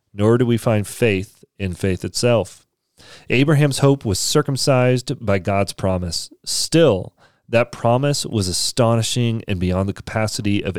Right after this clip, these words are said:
Abraham and Sarah to fulfill themselves, since they were well beyond the years where they could have children.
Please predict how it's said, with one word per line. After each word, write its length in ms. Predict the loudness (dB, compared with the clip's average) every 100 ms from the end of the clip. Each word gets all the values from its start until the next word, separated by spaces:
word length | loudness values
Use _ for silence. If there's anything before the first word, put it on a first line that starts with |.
| -4
Abraham 340 | -2 0 -2
and 120 | -2
Sarah 340 | -2 0 0 -2
to 120 | -8
fulfill 400 | -12 -6 -2 0
themselves, 600 | -2 -6 -6 -4 -4 -4
since 240 | -6 -4
they 120 | 0 2
were 160 | 2
well 440 | -2 -6 0 2 2
beyond 420 | 0 0 -2 -2
the 60 |
years 560 | -2 0 0 -2 -8 -10 -12 -20 -20 -8
where 140 | 0 0
they 100 | 2
could 140 | 0
have 160 | -2 -2
children. 460 | -4 -4 -6 -10